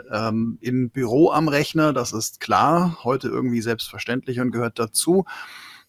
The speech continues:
Aber ich hab auch noch die, ähm, ehrenvolle Aufgabe, unterrichten zu dürfen, und zwar konkret die Generation Y, ähm, an einer Hochschule in Deutschland. Und da unterrichte ich unter anderem Digitalisierung,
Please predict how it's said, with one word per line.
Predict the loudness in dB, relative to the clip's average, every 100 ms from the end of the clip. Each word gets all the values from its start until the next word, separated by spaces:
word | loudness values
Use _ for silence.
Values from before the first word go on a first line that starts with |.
| -2
Aber | 2 2 0
ich | -2
hab | 0
auch | 0 2
noch | 0 -2
die, | -4 -2 0 0 -4 -10 -6
ähm, | -2 0 0 -2 -8 _ _ _ _ _ -12 -2
ehrenvolle | 2 4 4 4
Aufgabe, | 4 2 2 2 4
unterrichten | 2 2 0 0 -2
zu | 0
dürfen, | 2 2 4 2
und | 0 -2 -4
zwar | -2 -2
konkret | -2 -6 -2 -2 -2 -6
die | -2 0 -2 -4 _
Generation | -4 -2 -4 -4 -2 0 -2 2 2
Y, | 4 6 8 8 6 2 -8 -16 -18 -20 -10
ähm, | -2 0 2 0
an | -2 -4
einer | -2 -2
Hochschule | -2 -4 -2 0 2
in | 2
Deutschland. | 2 2 2 2 2
Und | 0 -2 -2 2
da | 2 2
unterrichte | -2 -6 -2 -2 -2
ich | -6 2
unter | 4 6 6
anderem | 4 2 2 0
Digitalisierung, | 2 0 2 0 0 4 6 6 6 2